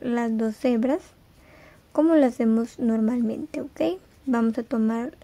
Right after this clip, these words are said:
el punto así completo para que ya no se forme esa pestañita. Y les recuerdo, son cinco vueltas de un punto bajo en cada punto, así que vamos a trabajarlas.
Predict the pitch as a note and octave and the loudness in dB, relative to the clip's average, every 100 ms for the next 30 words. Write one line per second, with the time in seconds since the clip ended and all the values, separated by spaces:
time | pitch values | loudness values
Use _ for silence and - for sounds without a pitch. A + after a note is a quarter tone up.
0 | - A3+ A3 B3 A3+ A3 A#3 - - C#4+ | -6 -6 -2 0 0 0 -4 -6 -2 0
1 | D#4+ D#4 D4+ E4 F#4+ - - - _ - | 4 4 4 -2 -8 -16 -20 -20 _ -20
2 | - - - - - - A#3 A3 A3 A3+ | -20 -20 -20 -20 -20 -8 -2 -2 0 0
3 | A3+ A3 A3 A3+ A3 A3 G#3+ G#3+ A#3 B3+ | 2 2 0 -2 -4 0 0 0 -4 -6
4 | - G#3+ G#3+ G#3+ C#4+ F4+ - - - - | -2 0 0 0 0 -2 -6 -20 -20 -18
5 | - - - - - - - - - - | -16 -14 -14 -14 -14 -16 -14 -14 -14 -16
6 | - - - - - - - C#4+ D#4 D#4 | -18 -20 -20 -20 -20 -12 0 4 4 4
7 | B3 C4 C4 C#4+ C4+ A#3+ A3 G#3+ A#3 A3 | 4 4 6 4 2 0 0 0 0 0
8 | A3+ A3+ A#3 A#3 C#4 D4 C#4 A3+ G#3 G#3+ | 0 0 0 0 0 2 2 2 0 -2
9 | A3+ A3+ A#3+ B3 - D#4+ - A3+ A#3 A#3 | -4 -2 0 0 0 -2 0 -2 -2 -4
10 | A3 G#3+ G#3+ - - A#3+ - C#4 D4 - | -2 -2 -2 -4 -10 -10 -2 -2 -2 -8
11 | - - A#3 A3+ A3 A#3 A#3 A#3 - - | -12 -2 0 0 -2 -4 -4 -6 -10 -16
12 | - - | -20 -20